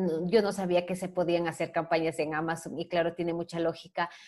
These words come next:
en base a lo que ya se comenta o lo que se sabe ya del, de cómo lanzar campañas en Google. Y de, entiendo que debe manejar muchas cosas muy similares y cosas ya, eh,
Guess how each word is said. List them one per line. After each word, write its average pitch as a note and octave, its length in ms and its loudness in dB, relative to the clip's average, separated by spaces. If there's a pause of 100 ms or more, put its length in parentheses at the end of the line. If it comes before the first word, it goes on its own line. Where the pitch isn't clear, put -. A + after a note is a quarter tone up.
(160)
en F3+ 160 2
base F3+ 240 4
a F3 40 6
lo F3 140 4
que F3 140 0
ya E3 100 4
se E3+ 180 -4
comenta E3+ 540 2
o G3 80 10
lo F#3+ 120 8
que F#3 100 0
se F#3+ 100 -4
sabe F#3 300 4
ya E3 160 4
del, E3 320 2
de D#3+ 180 2
cómo D#3+ 240 0
lanzar D3+ 400 0
campañas D#3+ 560 0
en D#3 140 -2
Google. E3+ 400 8
Y B2 160 -6
de, D#3+ 200 -2
entiendo F3 380 0
que E3+ 100 -4
debe D#3+ 200 4
manejar D#3 480 2 (360)
muchas G#3 340 2
cosas F3+ 280 0
muy F3+ 140 -2
similares G#3+ 500 4
y E3+ 80 -2
cosas F3 320 -2
ya, F3+ 260 4 (300)
eh, F#3+ 180 4